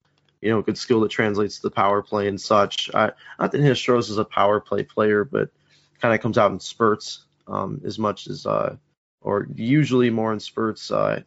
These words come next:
as opposed to what he was this year. By the way, I'm not sure why he isn't re-signed.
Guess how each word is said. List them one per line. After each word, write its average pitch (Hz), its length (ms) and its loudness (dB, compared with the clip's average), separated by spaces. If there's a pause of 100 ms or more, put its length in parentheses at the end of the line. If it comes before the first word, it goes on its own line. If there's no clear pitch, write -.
(280)
as 107 100 -4
opposed 113 340 0
to 117 80 0
what 110 100 4
he 107 60 2
was 101 260 2
this 110 220 0
year. 113 340 2 (380)
By 110 140 6
the 110 100 2
way, 113 120 8
I'm 104 120 4
not 104 180 4
sure 113 140 -2
why 101 160 4
he 107 60 2
isn't 101 240 -2
re-signed. 113 600 0